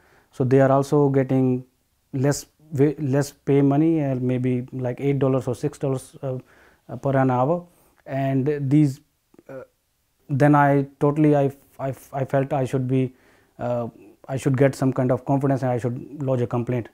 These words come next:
I didn't, I shouldn't wait, so I did that.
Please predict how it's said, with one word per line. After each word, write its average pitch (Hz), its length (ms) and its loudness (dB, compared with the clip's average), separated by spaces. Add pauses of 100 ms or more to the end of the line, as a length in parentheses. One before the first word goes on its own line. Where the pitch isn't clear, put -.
(140)
I 127 60 -10
didn't, 123 400 -4
I 117 80 -10
shouldn't 131 320 -2
wait, 123 260 -2 (640)
so 127 140 -8
I 117 100 -6
did 120 240 -2
that. 113 240 -6